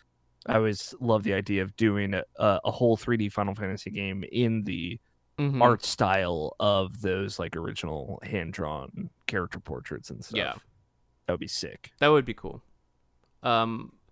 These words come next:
Speaker 2: yeah, I think for me, it would have to really depend on how they visually try to adapt it. 'Cause th-, 'cause
Speaker 1: Yeah.
Speaker 2: that artwork is so synonymous with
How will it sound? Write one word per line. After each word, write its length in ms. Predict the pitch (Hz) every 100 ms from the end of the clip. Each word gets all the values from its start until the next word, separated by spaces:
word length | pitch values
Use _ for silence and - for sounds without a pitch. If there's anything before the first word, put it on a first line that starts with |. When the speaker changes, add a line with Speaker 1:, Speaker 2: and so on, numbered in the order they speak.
| _ _ _
Speaker 2:
yeah, 220 | - 127 123
I 60 |
think 260 | 147 208 226
for 140 | 196
me, 220 | 151 131 120
it 60 |
would 100 | 120
have 240 | 120 120 -
to 80 |
really 240 | 113 113 110
depend 480 | 107 - 110 107 -
on 460 | 104 104 101 98
how 520 | 104 - 113 110 101 - -
they 140 | 113
visually 580 | 104 - 104 101 101 98
try 320 | 98 - 95 98
to 340 | - 90 -
adapt 480 | - 110 92 92 -
it. 160 | - - _
'Cause 280 | - 165 135
th-, 140 | - - 247
'cause 120 | 220
Speaker 1:
Yeah. 160 | 214 208
Speaker 2:
that 40 |
artwork 360 | 175 202 170 165 -
is 240 | 147 143
so 720 | - - 135 127 127 123 127 - - - - - - _ _ -
synonymous 920 | - 160 139 120 123 120 110 104 -
with 360 | 120 120 -